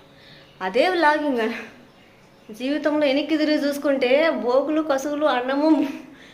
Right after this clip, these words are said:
బియ్యమే తప్ప ఇంకేం ఉండకూడదు మన జీవితంలో, ఓకేనా? So వ్లాగ్ అనేది కంటిన్యూ అవుతుంది.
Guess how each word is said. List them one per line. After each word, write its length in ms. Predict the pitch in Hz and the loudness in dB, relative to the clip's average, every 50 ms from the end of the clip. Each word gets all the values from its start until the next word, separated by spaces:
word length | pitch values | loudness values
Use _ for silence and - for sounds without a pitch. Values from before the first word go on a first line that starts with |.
| - - 190 | -20 -20 -20
బియ్యమే 420 | 202 208 254 269 302 311 320 311 | -8 -4 -2 0 0 0 0 2
తప్ప 240 | 294 285 277 - 302 | 2 0 0 0 0
ఇంకేం 340 | 285 277 262 254 285 311 294 | 0 2 2 2 2 2 0
ఉండకూడదు 380 | 285 285 330 302 320 311 320 | 0 0 0 0 2 0 2
మన 180 | 302 262 240 226 | 2 2 0 0
జీవితంలో, 540 | 214 240 240 240 254 247 247 240 220 208 214 | -2 -4 -4 -4 -2 -2 0 0 0 0 0
ఓకేనా? 480 | 208 285 311 302 254 381 349 302 - - - - - - - - - - - - - - - - - - - - _ - - | 0 -2 0 2 2 2 2 0 -2 -6 -10 -16 -20 -20 -20 -20 -20 -20 -20 -20 -20 -20 -20 -20 -20 -20 -20 -20 _ -4 2
So 60 | 330 | 2
వ్లాగ్ 320 | 302 294 294 294 302 302 320 | 2 4 4 4 4 4 4
అనేది 220 | 320 311 320 311 | 2 2 0 2
కంటిన్యూ 420 | 311 302 285 277 262 294 320 311 294 | 2 0 0 2 2 0 2 2 2
అవుతుంది. 680 | 285 285 - 277 285 285 285 311 392 453 440 - - | 0 -2 -6 -8 -8 -6 -4 -2 0 0 -2 -4 -10